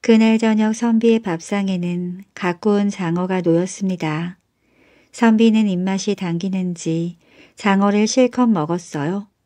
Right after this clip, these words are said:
비싼 장어라서 조금밖에 사지 못해 선비가 남기면 다른 식구들이 먹을 작정이었지요. 그런데 선비가 혼자 다 먹어버리는 바람에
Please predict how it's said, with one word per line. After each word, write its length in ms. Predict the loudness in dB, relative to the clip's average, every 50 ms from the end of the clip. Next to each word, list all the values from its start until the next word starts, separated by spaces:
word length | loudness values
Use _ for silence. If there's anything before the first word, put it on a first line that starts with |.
| _ _ _ _ _ _ _ _ _ _ _ 4
비싼 400 | 4 4 4 4 2 2 2 2
장어라서 920 | 0 -2 -2 0 -2 -2 -2 -2 -4 -4 -4 -4 -2 -2 -4 -4 -6 -8 -6
조금밖에 640 | -4 -4 -2 0 0 0 0 0 -2 -2 -2 -2 -2
사지 340 | 0 -2 -2 -2 -2 -2
못해 640 | -4 -4 -4 -6 -8 _ -8 -4 -4 -2 -2 -4 -6 _ _ _ _ -20 -20 -20 _
선비가 560 | -6 0 2 4 4 6 4 4 4 4 2
남기면 840 | 2 0 -2 -4 -4 -4 -4 -4 -4 -2 -2 -4 -4 -4 -4 -6 -6 -6
다른 300 | -6 -4 -4 -4 -4 -2
식구들이 600 | -2 -4 -2 2 2 4 4 4 2 2 2 2
먹을 380 | 0 -2 -2 -2 -2 -4 -2
작정이었지요. 1120 | -4 -6 -6 -6 -6 -6 -6 -4 -4 -4 -4 -6 -8 _ _ -12 -8 -6 -4 -4 -4 -6 -8 _ _ _ _ _ _ _ _ _ _ _ _ _ 0
그런데 480 | 2 4 4 6 4 4 4 2 2 2
선비가 540 | 2 2 2 4 4 2 2 2 0 0
혼자 360 | 2 2 0 0 0 0 -2 -2
다 300 | -2 -4 -4 -2 -2 -2
먹어버리는 760 | -4 -4 -4 -2 -2 -2 0 0 0 0 0 -2 -2 -2 -2
바람에 580 | -2 -4 -4 -4 -4 -4 -2 -2 -2 -2 -4